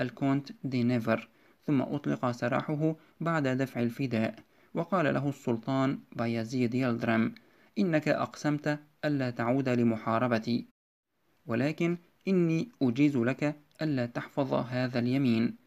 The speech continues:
فأنت في حل من الرجوع لمحاربتي، إذ لا شيء أحب إلي من محاربة جميع مسيحيي أوروبا والانتصار عليهم".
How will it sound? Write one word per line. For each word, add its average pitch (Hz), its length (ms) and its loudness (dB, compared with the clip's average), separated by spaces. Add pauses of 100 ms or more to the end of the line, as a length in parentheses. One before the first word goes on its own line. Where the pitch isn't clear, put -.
(140)
فأنت 135 420 -4
في 117 240 -2
حل 151 540 0
من 147 180 2
الرجوع 127 680 0 (160)
لمحاربتي، 117 880 0 (480)
إذ 175 160 0
لا 190 180 2
شيء 147 420 -2
أحب 139 360 -4
إلي 139 440 0 (260)
من 165 160 2
محاربة 131 760 2 (120)
جميع 123 340 0
مسيحيي 131 760 0
أوروبا 147 580 0 (320)
والانتصار 127 840 -2
عليهم". 113 640 0